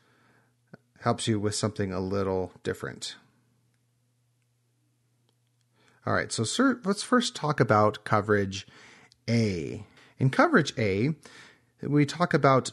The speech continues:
dwelling coverage. So that covers the house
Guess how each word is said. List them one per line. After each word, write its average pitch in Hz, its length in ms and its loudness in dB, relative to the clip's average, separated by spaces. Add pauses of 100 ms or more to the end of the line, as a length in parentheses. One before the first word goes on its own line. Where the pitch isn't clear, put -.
dwelling 117 760 4
coverage. 85 640 -4
So 123 520 2 (360)
that - 200 0
covers 170 420 4
the 127 100 2
house - 800 4